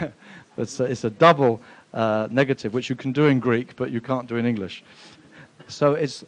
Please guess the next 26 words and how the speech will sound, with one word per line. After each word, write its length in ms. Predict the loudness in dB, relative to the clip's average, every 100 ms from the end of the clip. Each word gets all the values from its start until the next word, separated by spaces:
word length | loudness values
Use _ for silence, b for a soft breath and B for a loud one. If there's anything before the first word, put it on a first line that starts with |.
| -10
it's 280 | -10 -10 -4
nothing's 520 | 2 2 2 -6 -6
to 160 | -8 -10
scare 340 | -2 0 0
you, 240 | -2 -10 -16 _ _ _ -10
because, 320 | -6 -6 -4
well, 240 | -4 -4
why? 360 | -4 -6 -6 -10 b -14
Well, 80 | -12
to 120 | -10
die 260 | -8 -6
is 140 | -8 -8
gain 300 | -8 -4 -4
anyway. 400 | -4 -8 -12 -16 _ _ _ _ _ -12
And 180 | -8 -4
that's 340 | -4 -6 -10
the, 260 | -6 -6 -6
that's 240 | -8 -6
the 120 | -8
thinking 480 | -4 -4 -4 -8 -12 -18 b b -10
that's 180 | -10
behind 420 | -8 -4 -2 -2 -4
this. 140 | -6
Don't 380 | 0 0 0 0
let 200 | 0 0
anything 680 | -2 -2 -4 -6 -4 -6